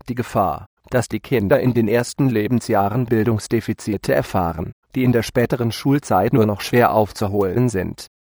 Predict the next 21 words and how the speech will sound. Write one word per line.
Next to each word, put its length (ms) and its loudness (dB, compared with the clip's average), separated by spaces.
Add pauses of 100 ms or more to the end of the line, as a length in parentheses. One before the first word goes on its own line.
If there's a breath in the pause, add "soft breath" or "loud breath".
(360)
Die 80 -2
Bildungserfolge 920 0
in 120 0
Finnland 540 0
dürften 380 0
nicht 320 0
zuletzt 400 2
darauf 340 6
zurückzuführen 800 -2
sein, 400 -4 (240)
dass 180 -2
hier 120 4
bereits 360 0
fünfzig 600 -4
Prozent 440 -2
der 120 2
unter 240 0
dreijährigen 600 2
Kinder 380 2
Tageseinrichtungen 1120 0
besuchen. 640 -4